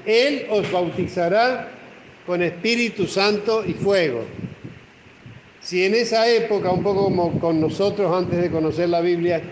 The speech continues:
¿qué idea podíamos tener de la Trinidad de Dios que hoy alabábamos y cantábamos en el himno? Que es un solo Dios,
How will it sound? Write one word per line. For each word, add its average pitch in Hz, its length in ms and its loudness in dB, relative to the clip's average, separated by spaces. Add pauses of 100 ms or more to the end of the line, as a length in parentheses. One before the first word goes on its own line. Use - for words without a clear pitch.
(760)
¿qué 214 260 2
idea 220 380 2
podíamos 196 500 0
tener 185 380 0
de 185 140 0
la 160 180 2
Trinidad 156 520 0
de 170 120 0
Dios 175 340 0
que 165 80 0
hoy 175 200 2
alabábamos 160 720 2
y 156 60 -6
cantábamos 156 580 0
en 139 160 -4
el 147 120 -6
himno? 175 600 -2 (600)
Que 170 120 -4
es 170 120 -8
un 180 100 0
solo 202 320 0
Dios, 196 540 0